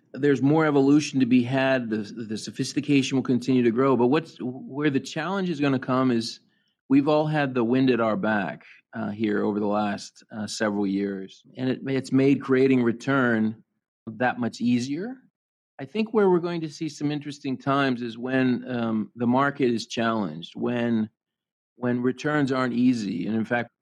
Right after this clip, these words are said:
uh, families start losing capital. They, I think we may see change in the evolution. Some families may not want to risk the capital, may not wanna take on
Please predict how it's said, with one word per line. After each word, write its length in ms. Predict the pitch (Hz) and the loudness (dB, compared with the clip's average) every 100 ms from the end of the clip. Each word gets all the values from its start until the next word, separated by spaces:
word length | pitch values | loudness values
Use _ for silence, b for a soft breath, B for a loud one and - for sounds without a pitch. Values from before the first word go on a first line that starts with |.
| - | -12
uh, 140 | 110 | -10
families 340 | 98 123 120 113 | -4 0 0 0
start 180 | 117 110 | -2 2
losing 460 | 123 135 127 117 | 4 4 2 -2
capital. 640 | 117 110 110 110 - - _ _ _ _ _ _ _ | -2 -4 -6 -8 -8 -10 _ _ _ _ _ _ _
They, 200 | 139 139 | -2 -2
I 100 | 147 | -4
think 220 | 139 156 143 | -4 -4 0
we 140 | 147 | 2
may 260 | 143 147 147 | 4 4 2
see 280 | 143 143 135 | 2 0 0
change 460 | - 170 160 131 | 2 4 4 4
in 60 | 123 | 4
the 120 | 120 | 4
evolution. 760 | 117 113 117 120 117 95 85 85 | 2 4 4 2 -2 -8 -10 -8
Some 240 | 127 127 | -4 -2
families 400 | 131 127 127 113 | 0 2 2 2
may 200 | 117 123 | 0 2
not 260 | 127 123 - _ _ _ _ - | 0 -2 -8 _ _ _ _ -4
want 400 | 135 185 226 220 | 0 2 0 -2
to 100 | 101 | 0
risk 300 | 110 107 - | 0 0 -6
the 100 | 104 | -4
capital, 640 | 107 101 - 95 90 - - | -2 -2 -4 -4 -4 -8 -8
may 160 | 107 143 | -4 0
not 180 | 165 143 | 0 0
wanna 280 | 147 147 143 | 0 0 0
take 280 | 135 127 | -2 -2
on 400 | 135 127 123 117 | -2 0 0 -2